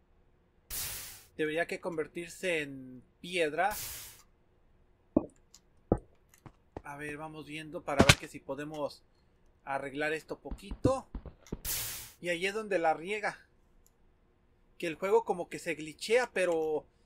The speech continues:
está funcionando. Lo que voy a hacer aquí,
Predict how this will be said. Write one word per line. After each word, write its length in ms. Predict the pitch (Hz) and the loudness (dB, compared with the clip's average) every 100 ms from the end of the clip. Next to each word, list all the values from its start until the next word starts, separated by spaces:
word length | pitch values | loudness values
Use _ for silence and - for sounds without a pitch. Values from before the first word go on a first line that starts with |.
| _ _ - | _ _ -6
está 320 | 190 - 277 | -4 2 2
funcionando. 680 | 359 370 - 214 262 262 196 | 2 -4 -4 0 0 2 2
Lo 200 | 175 170 | 2 2
que 100 | 196 | 2
voy 200 | 247 311 | 2 2
a 40 | |
hacer 260 | - 294 294 | 0 0 0
aquí, 500 | - - 262 381 | -2 -6 -8 -8